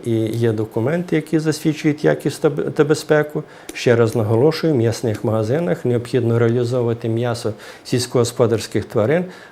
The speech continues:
при наявності супровідних документів, які засвідчують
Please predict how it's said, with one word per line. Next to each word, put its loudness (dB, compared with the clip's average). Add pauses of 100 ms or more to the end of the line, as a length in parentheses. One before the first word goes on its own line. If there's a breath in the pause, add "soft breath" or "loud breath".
при 4
наявності 2
супровідних -2
документів, -2
які -2
засвідчують -2